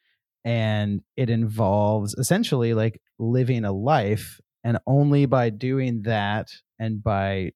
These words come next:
showing up and being present to the things that are happening around you,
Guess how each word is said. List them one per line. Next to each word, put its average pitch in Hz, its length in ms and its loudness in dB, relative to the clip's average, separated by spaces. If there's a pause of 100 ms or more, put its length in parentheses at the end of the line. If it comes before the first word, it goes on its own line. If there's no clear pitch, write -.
(120)
showing 113 460 -2
up 107 220 -2
and 107 100 -6
being 101 340 -4 (760)
present 123 640 0
to 117 80 -2
the 104 100 -2
things 104 260 -6
that 98 100 -6
are 101 80 0
happening 98 400 -4
around 104 460 -2
you, 87 360 -4